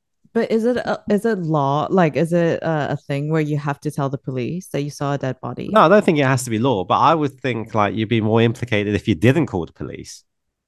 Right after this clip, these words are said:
Speaker 1: Okay, that I don't know. So if anyone's a
Speaker 2: 'Cause it, 'cause
Speaker 1: lawyer,
Speaker 2: it looks
Speaker 1: I need
Speaker 2: like
Speaker 1: to
Speaker 2: you're
Speaker 1: know.
Speaker 2: trying to hide it.
Speaker 1: Mm.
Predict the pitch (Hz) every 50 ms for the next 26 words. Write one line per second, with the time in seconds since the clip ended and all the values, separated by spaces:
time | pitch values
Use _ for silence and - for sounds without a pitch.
0 | _ _ _ _ - 175 165 170 160 143 165 160 165 180 180 160 156 143 139 143
1 | 139 135 127 127 139 - 180 160 170 175 - 170 170 185 180 180 190 190 185 185
2 | 156 147 143 147 139 127 117 147 151 151 160 165 131 - 156 147 139 135 120 -
3 | 160 151 143 139 135 139 127 - 143 120 123 - 143 147 170 180 156 101 85 78
4 | 71 - - _ _ _ _ _ _ _ _ _ _ _ _ _ _ _ _ _
5 | _ _ _ _ _ _ _ _ _ _ - 123 135 165 165 165 160 160 156 156
6 | 151 147 135 151 151 147 147 147